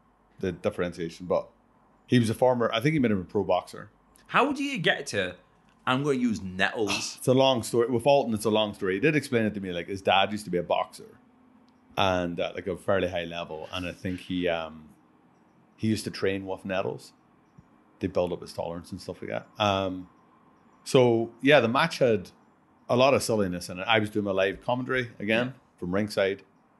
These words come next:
Speaker 1: um, having, like, the best time. Um, somebody tried to whop me.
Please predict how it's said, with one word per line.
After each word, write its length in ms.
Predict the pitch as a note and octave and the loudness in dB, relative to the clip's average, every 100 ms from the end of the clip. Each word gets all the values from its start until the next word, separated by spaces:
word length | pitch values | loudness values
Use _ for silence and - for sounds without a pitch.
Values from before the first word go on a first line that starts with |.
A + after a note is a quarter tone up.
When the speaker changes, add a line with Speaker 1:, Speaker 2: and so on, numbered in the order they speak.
| - | -12
Speaker 1:
um, 500 | F#2+ F2 F2 E2 E2 - | -2 0 0 -4 -10 -12
having, 220 | G2 F2+ | -8 -6
like, 140 | E2+ E2+ | -6 -4
the 60 | |
best 300 | F2 F#2+ - | 0 0 -2
time. 340 | - F2 F2 F2 _ - | -12 -10 -10 -14 _ -2
Um, 460 | F#2 F2 E2+ D#2+ _ _ _ _ _ _ | 2 2 0 -6 _ _ _ _ _ _
somebody 280 | - C3+ C3 | 2 4 4
tried 220 | C3 A2+ | 4 2
to 60 | F#2+ | 2
whop 320 | F#2+ G#2+ C3+ | 0 0 0
me. 180 | C#3 | -8